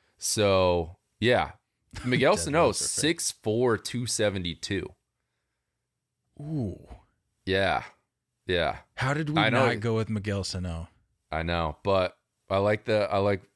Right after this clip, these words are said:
Speaker 1: I like Danny Vogelback.
Speaker 2: Yeah, I mean,
Speaker 1: That's my guy. That's my guy.
Speaker 2: I guess that's more on me because Vogelbach's a slam dunk, but me not
Speaker 1: Yeah.
Speaker 2: going with Sano, I,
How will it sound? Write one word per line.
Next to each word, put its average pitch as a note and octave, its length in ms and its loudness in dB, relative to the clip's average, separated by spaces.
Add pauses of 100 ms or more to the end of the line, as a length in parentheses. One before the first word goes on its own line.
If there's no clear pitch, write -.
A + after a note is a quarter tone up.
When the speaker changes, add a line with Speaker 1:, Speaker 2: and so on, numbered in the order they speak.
Speaker 1:
I F#2 60 -2
like F2+ 240 0
Danny D#2 240 -2
Vogelback. G1+ 600 -10 (360)
Speaker 2:
Yeah, F2+ 300 -12
I A2 40 -12
mean, F#2+ 280 -10
Speaker 1:
That's F2+ 200 -8
my - 100 -10
guy. - 380 -14 (880)
That's - 200 -10
my - 60 -16 (140)
guy. - 200 -20 (200)
Speaker 2:
I C#3 80 0
guess E3+ 180 0
that's B2+ 220 -2
more B2 180 0
on G2 220 0
me F2 220 -2
because G2+ 360 -4 (160)
Vogelbach's B2 520 0
a G#2+ 40 -4
slam G2+ 320 -2
dunk, F#2 320 -4
but G2 200 -6
me A#2 200 2
not B2+ 180 -2
Speaker 1:
Yeah. F#2 100 0
Speaker 2:
going A#2 120 0
with G#2+ 80 -2
Sano, G#2+ 480 -2
I, F#3 160 0